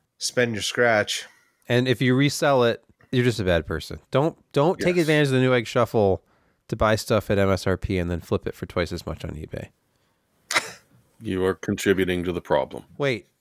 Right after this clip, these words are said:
Speaker 2: unless I just gave you the idea, now you're gonna do just that.
Speaker 1: Yeah.
Speaker 3: Yeah.
Speaker 2: So, hey, people have bills to pay.
Speaker 3: Neo's
Speaker 2: That could pay next month's car payment.
Speaker 3: Neoseeker listed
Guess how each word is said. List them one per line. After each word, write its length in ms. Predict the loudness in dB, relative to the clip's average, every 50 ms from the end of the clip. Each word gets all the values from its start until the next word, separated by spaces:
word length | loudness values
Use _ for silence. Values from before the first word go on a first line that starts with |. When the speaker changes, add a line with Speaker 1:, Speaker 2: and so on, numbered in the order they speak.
| _ _
Speaker 2:
unless 340 | -4 -2 0 0 0 0 0
I 60 | 0 0
just 180 | 0 -2 0
gave 180 | 0 0 0 2
you 100 | 2 2
the 120 | 2 2
idea, 400 | 2 2 2 2 2 2 2 2
now 120 | 0 0 0
you're 120 | 0 0
gonna 180 | 0 -2 -2 -2
do 120 | -2 -4 -4
just 240 | -4 -6 -6 -4
that. 260 | -2 -4 -4 -4 -8 -18 _ _ _ _ _ _
Speaker 1:
Yeah. 240 | -4 -2 0 0 -2 -4 -10 -16
Speaker 3:
Yeah. 200 | -14 -8 -6 -4
Speaker 2:
So, 140 | -4 -4 -2
hey, 180 | 0 0 0 0
people 280 | 0 0 0 0 0
have 120 | -2 -2 -2
bills 220 | -2 -2 -2 -2
to 100 | -2 -2
pay. 140 | -2 0 2
Speaker 3:
Neo's 240 | 2 0 0 -2 -8 _ _
Speaker 2:
That 120 | -4 -2 0
could 140 | 0 0
pay 160 | 0 0 2 2
next 220 | 2 0 0 0
month's 200 | -2 -2 -2 -2
car 260 | -2 0 0 0 0 0
payment. 480 | 0 0 0 0 0 0 -2 -4 -6 _ _ _ _ _ _ _ -2
Speaker 3:
Neoseeker 560 | 2 2 4 4 2 2 0 0 2 2 2
listed 300 | 2 2 2 0 -2